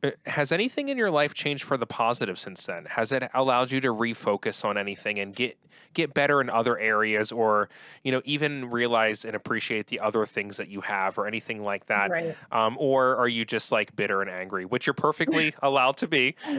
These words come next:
Speaker 2: Yeah.
Speaker 1: Um, but I, but I always like to ask, you know, are there, you know, have you turned it around and created any positives out of this? 'Cause I know you have your Instagram and you have, I think, like, almost
Speaker 2: Yeah.
Speaker 1: a thousand followers, something like
Speaker 2: I
Speaker 1: that,
Speaker 2: know.
Speaker 1: you know, which is
Speaker 2: I don't
Speaker 1: really
Speaker 2: even
Speaker 1: cool.
Speaker 2: follow.
Speaker 1: And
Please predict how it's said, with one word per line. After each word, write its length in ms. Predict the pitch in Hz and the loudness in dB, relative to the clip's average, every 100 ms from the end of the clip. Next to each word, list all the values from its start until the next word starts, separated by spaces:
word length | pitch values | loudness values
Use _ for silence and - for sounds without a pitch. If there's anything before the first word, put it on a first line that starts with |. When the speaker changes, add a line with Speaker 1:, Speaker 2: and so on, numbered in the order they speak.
| 220 | 2
Speaker 2:
Yeah. 220 | - 120 | 4 6
Speaker 1:
Um, 200 | 120 135 143 | 2 0 0
but 120 | 143 | 4
I, 200 | 131 135 | 4 4
but 160 | 143 143 | 2 2
I 80 | |
always 280 | 147 175 202 | 2 0 0
like 120 | 185 | -2
to 100 | 175 | 0
ask, 320 | 135 135 - 135 | 2 0 0 -2
you 60 | |
know, 200 | 123 117 | 0 2
are 180 | 117 131 | 2 2
there, 520 | 131 143 143 139 131 - | 2 2 2 2 -2 -4
you 120 | 131 | -4
know, 100 | 123 | -4
have 340 | - - 147 160 | -2 0 0 0
you 140 | 156 | -6
turned 320 | - - 117 | -4 -2 0
it 100 | 107 | 0
around 240 | 101 98 101 | 0 0 -2
and 80 | 98 | -6
created 420 | - 113 107 104 | -4 -2 -2 -4
any 220 | 98 104 | -6 -6
positives 540 | - 101 98 104 101 | -4 0 0 -2 -6
out 60 | 104 | -4
of 60 | 98 | -6
this? 120 | 98 | -6
'Cause 140 | 135 | -2
I 80 | 135 | 0
know 140 | 139 | 2
you 160 | 190 247 | 0 0
have 180 | 202 160 | 0 2
your 100 | 120 | 0
Instagram 580 | 165 - 117 107 101 113 - - - - | 0 -2 -2 0 0 -4 -12 -20 -20 -6
and 140 | 123 127 | -2 -2
you 80 | |
have, 280 | 127 143 175 | 0 0 2
I 60 | 123 | 0
think, 220 | - 127 | -4 -4
like, 140 | 113 | -4
almost 240 | 113 113 104 | -2 0 0
Speaker 2:
Yeah. 60 | |
Speaker 1:
a 40 | 92 | 0
thousand 360 | 92 104 120 | 0 0 -2
followers, 500 | 113 104 104 143 165 | 0 2 2 2 0
something 320 | - 160 170 170 | -2 -4 -2 0
like 160 | 175 | 2
Speaker 2:
I 40 | 202 | 4
Speaker 1:
that, 180 | 180 190 | 4 4
Speaker 2:
know. 180 | 185 190 - - | 0 -2 -10 -4
Speaker 1:
you 140 | 131 | 0
know, 180 | 135 139 | 4 4
which 220 | 139 151 | 2 0
is 100 | 160 143 | 0 2
Speaker 2:
I 20 | |
don't 100 | 175 | 4
Speaker 1:
really 100 | 185 | 4
Speaker 2:
even 140 | - | 2
Speaker 1:
cool. 120 | - 220 | 4 6
Speaker 2:
follow. 120 | - 107 | 6 6
Speaker 1:
And 140 | 196 | 2